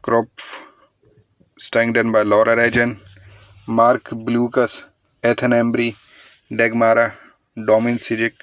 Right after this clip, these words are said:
cinematography done by Reni Ohashi, music given by Elia Kimairel,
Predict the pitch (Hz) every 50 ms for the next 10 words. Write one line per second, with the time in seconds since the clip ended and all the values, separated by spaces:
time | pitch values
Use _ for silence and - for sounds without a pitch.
0 | _ _ _ - - - - - _ _ - - 143 131 131 123 117 135 120 127
1 | - - 131 123 120 117 113 113 107 98 107 110 110 110 113 120 127 127 117 -
2 | - _ _ _ _ _ _ _ _ _ - 117 110 110 117 117 - - - 120
3 | 120 104 - _ _ _ _ _ _ 117 113 110 107 113 104 110 110 107 107 104
4 | 104 104 - 101 104 104 107 113 110 - _ _ _ _ _ _ _ _ _ _
5 | _ _ _ _ _ _ _ _ - 113 113 107 113 113 117 117 120 117